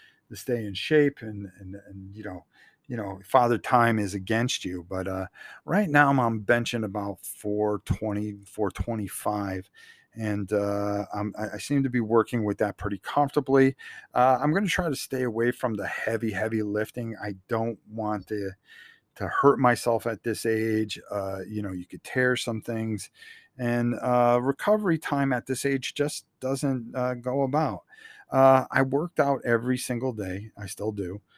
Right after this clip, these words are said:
Um, uh, with a lot lighter weight, uh, more about staying in shape and trying to keep my size. Uh, I've been putting my size back on. I lost, uh, <laughs> gee, I lost close to a hundred pounds after getting sick. Uh, the,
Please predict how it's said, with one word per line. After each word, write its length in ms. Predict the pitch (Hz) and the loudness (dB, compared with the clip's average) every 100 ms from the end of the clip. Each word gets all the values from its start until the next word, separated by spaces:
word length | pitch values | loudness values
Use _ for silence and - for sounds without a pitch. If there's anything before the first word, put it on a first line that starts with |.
| _ _ - | _ _ -8
Um, 580 | 95 95 95 92 95 95 | -4 -2 -4 -4 -6 -8
uh, 280 | 104 95 95 95 104 - | -8 -6 -6 -8 -14 -8
with 220 | 107 98 | -6 -4
a 40 | 92 | -4
lot 480 | 92 98 120 117 | -2 2 2 2
lighter 320 | 113 113 110 104 | 0 4 4 2
weight, 360 | 104 104 120 _ - | 2 0 0 _ -6
uh, 260 | 95 92 | -6 -4
more 460 | 92 98 101 117 120 | -4 -4 0 2 2
about 340 | 110 101 104 92 | 0 -2 -2 -4
staying 500 | - 107 110 113 113 | -8 -4 -2 -2 -2
in 100 | 98 | -2
shape 480 | - 117 123 - | 0 2 0 0
and 180 | 98 95 | -8 -8
trying 240 | - 107 98 | -8 -8 -8
to 60 | |
keep 260 | - 117 107 | -8 -10 -4
my 140 | 101 | -4
size. 600 | 95 - 120 120 143 - _ - - - - - | -4 -4 0 0 -2 -6 _ -20 -20 -20 -18 -8
Uh, 320 | 104 101 98 | -4 -4 -6
I've 160 | 101 | -6
been 140 | 101 90 | -6 -4
putting 240 | - 113 | -4 -2
my 100 | 104 | -4
size 320 | 95 120 110 | -4 -2 -2
back 260 | 98 104 - | -2 -6 -4
on. 240 | 113 120 | -2 -2
I 120 | 117 98 | -2 -4
lost, 360 | 104 104 - | -2 -4 -4
uh, 300 | 107 104 101 98 117 | -6 -4 -4 -8 -10
<laughs> 160 | 101 | -12
gee, 220 | 101 117 104 | -10 -6 -4
I 80 | |
lost 300 | 101 110 107 | -2 -2 -2
close 220 | - 117 - | 0 -2 0
to 80 | 110 | -2
a 60 | |
hundred 260 | - 120 104 | 0 -4 -4
pounds 360 | - 113 117 | -6 -4 -4
after 240 | 104 95 98 | -6 -6 -6
getting 300 | 95 95 92 | -4 -6 -6
sick. 400 | - 98 101 _ _ - - - - | -6 -8 -8 _ _ -20 -20 -18 0
Uh, 280 | 113 117 | 4 4
the, 80 | 120 | 4